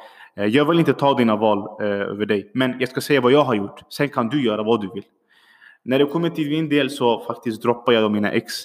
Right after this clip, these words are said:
Eh, för att jag hade en, eh, tjej när jag var ungefär sexton år. Och, eh, jag blev lämnad för jag var tydligen för tjock. Ehm,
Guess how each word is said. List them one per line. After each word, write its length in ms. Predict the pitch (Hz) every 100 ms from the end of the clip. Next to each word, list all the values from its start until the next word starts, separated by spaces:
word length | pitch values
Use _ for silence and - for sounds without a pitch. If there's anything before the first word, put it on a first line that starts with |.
| - _ -
Eh, 140 | 104 104
för 100 | 123
att 120 | 117
jag 60 | 127
hade 220 | 120 113
en, 360 | - 139 143 139 - - -
eh, 240 | 107 101 98 -
tjej 380 | - 120 120 -
när 120 | 113
jag 80 | 110
var 100 | 113
ungefär 520 | 113 110 - 113 110 - -
sexton 340 | 123 - 127 123
år. 140 | 160 - - - - - - -
Och, 400 | 113 - _ -
eh, 320 | 113 110 107 104 127
jag 180 | 131
blev 220 | 127 127 113
lämnad 360 | 123 120 117
för 80 | 120
jag 80 | 110
var 120 | 107
tydligen 460 | - 117 107 104 101
för 120 | 104
tjock. 320 | - 98 - _ _
Ehm, 420 | - 101 101 98